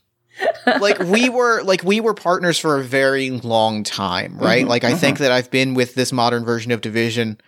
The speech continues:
Speaker 1: probably since the eighties. So it's been, it's been thirty years. And I think, like, in that time, like, Angel, Angel and Vex and I were, were, were, were three,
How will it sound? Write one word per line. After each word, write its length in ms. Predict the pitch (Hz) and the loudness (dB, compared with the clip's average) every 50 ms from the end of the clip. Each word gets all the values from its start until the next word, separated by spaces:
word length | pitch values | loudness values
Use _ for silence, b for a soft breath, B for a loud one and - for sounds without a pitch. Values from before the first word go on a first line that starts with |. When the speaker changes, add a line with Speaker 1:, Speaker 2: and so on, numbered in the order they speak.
| b b b b b b b b - | b b b b b b b b -2
Speaker 1:
probably 440 | - 269 262 247 233 220 214 214 | 0 0 0 0 -2 -4 -2 -2
since 380 | 170 - - 180 156 151 139 - | -2 0 2 2 2 2 0 -2
the 220 | - 139 127 113 | -2 0 0 2
eighties. 380 | 104 104 101 101 113 117 117 - | 2 0 0 -2 -4 -6 -4 -4
So 140 | - 143 147 | -2 0 0
it's 120 | 170 160 | -2 -2
been, 400 | - - 160 160 160 160 151 147 143 | -2 0 2 4 2 2 0 -4 -6
it's 200 | 156 170 160 - | -6 -6 -6 -2
been 260 | - 156 151 147 139 | -2 0 0 0 -2
thirty 340 | - - 127 123 123 117 113 | -2 -2 -2 0 -2 -4 -6
years. 560 | 110 107 117 123 120 117 110 104 98 110 - | -8 -6 -4 -2 -2 -2 -4 -6 -8 -10 -10
And 140 | 101 120 117 | -6 -6 -4
I 60 | 113 | -4
think, 240 | - 139 139 135 - | -2 -4 -4 0 0
like, 200 | 127 120 120 - | 0 0 0 -2
in 120 | 139 160 160 | -4 -2 0
that 180 | 156 143 131 | 0 -2 -2
time, 420 | - 139 143 143 139 131 127 120 120 | -4 -4 -2 -2 0 0 -2 -2 -2
like, 180 | 113 107 104 - | -2 -4 -4 -2
Angel, 640 | - 127 139 147 147 139 143 143 135 131 127 - _ _ _ _ _ _ _ _ _ _ _ _ _ _ _ _ - | -2 -2 -2 -2 -2 0 0 2 2 0 0 -4 _ _ _ _ _ _ _ _ _ _ _ _ _ _ _ _ -2
Angel 520 | 165 185 202 196 190 - 202 196 190 185 - | 0 0 0 0 0 0 0 0 0 0 -2
and 160 | - 147 143 | -2 -4 -4
Vex 360 | 120 139 143 147 147 - - | -2 -2 -2 -2 0 -2 -2
and 100 | 147 135 | 0 0
I 340 | 131 127 127 123 123 120 120 | 2 2 2 2 2 0 -2
were, 500 | 117 113 113 117 113 113 110 107 104 - - | -4 -4 -2 -2 0 0 0 -2 -4 -4 -6
were, 420 | 120 117 113 107 104 95 95 95 113 | -4 -4 -2 -2 -2 -2 -4 -4 -6
were, 220 | 123 113 107 107 101 | -4 -4 -4 -4 -4
were 220 | 113 113 110 101 | -4 -2 -2 -2
three, 880 | 101 - - - 135 131 135 156 165 170 165 160 160 156 147 139 - | -2 -4 -8 -8 -4 -2 0 0 2 2 2 2 2 2 0 -2 -6